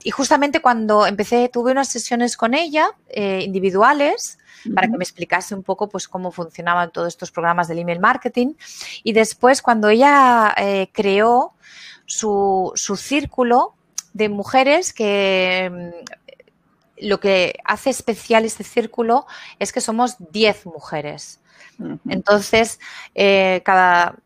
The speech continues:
Speaker 1: quince días, pues, nos juntamos, tratamos un tema y también vamos hablando de cómo evoluciona nuestro negocio, ¿no? Y la verdad es que me ha ayudado muchísimo. Em, cada una es exclusiva, o sea, no hay dos profesores o dos formadores
Speaker 2: Ujú.
Speaker 1: lingüísticos, eh, no hay dos profesoras de yoga.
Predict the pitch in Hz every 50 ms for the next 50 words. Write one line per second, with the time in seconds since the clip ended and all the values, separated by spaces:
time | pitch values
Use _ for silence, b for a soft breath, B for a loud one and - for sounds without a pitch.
0 | _ _ - 233 220 214 - 220 208 220 247 262 269 294 - - - - - _
1 | - 196 190 180 180 190 180 175 - - - 190 185 180 - 247 269 285 294 302
2 | 320 381 508 - - - - _ B B B B B B B - 185 - 196 196
3 | 214 220 - - 226 220 220 214 262 262 254 254 269 294 - - 220 - 208 202
4 | 196 196 208 208 202 196 202 220 233 226 - 226 196 202 202 196 202 214 220 214
5 | - 202 190 190 196 202 196 196 190 185 180 - - - 185 185 190 196 190 180
6 | 170 - - 170 165 165 165 165 180 175 170 - - 156 156 165 185 214 220 -
7 | 185 185 180 185 190 208 226 - - - 233 220 214 226 220 208 202 202 214 220
8 | 208 196 185 - - - 226 202 - - 185 175 170 170 170 - B B B B
9 | B B B B B B B - 190 196 190 185 185 190 185 185 185 - - _
10 | _ _ _ _ _ _ _ _ - 240 226 233 247 254 247 247 254 240 - 220
11 | 196 - - 208 185 180 - - 214 214 302 320 277 220 - 180 170 175 175 185
12 | 185 185 185 185 180 190 185 - - 185 165 - 180 165 - - 180 185 185 180
13 | 190 190 190 180 165 175 160 180 175 - - 190 170 170 165 160 160 175 180 185
14 | 180 175 170 175 175 269 208 233 240 226 - 226 226 - - 226 226 226 226 220
15 | - - - 190 185 180 180 175 175 180 180 185 175 180 - - 180 175 - 180
16 | - 185 175 170 160 - 165 160 196 214 226 214 196 220 208 208 202 202 202